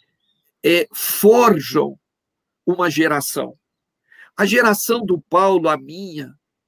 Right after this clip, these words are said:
elas herdaram um conjunto de, é,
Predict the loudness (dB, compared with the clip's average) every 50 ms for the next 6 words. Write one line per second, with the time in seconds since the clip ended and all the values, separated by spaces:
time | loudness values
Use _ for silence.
0 | _ _ _ _ _ _ _ _ _ _ _ _ _ _ _ -4 0 2 2 2
1 | 2 2 2 2 2 2 0 -2 -2 0 2 2 2 0 0 -4 -6 -10 -14 _
2 | _ _ _ _ _ _ _ _ _ _ _ -10 -8 -6 -4 -2 -2 -2 -2 -6
3 | -6 -6 -4 -4 -4 -6 -8 -10 -8 -6 -6 -6 -8 _ _ _ _ _ _ _
4 | _ _ _ _ _ _ -18 -12 -10 -6 -4 -2 -2 -2 -2 -6 _ _ _ _
5 | _ _ -4 -2 -2 0 0 0 -2 -2 -2 -2 -2 -2 -2 -4 -6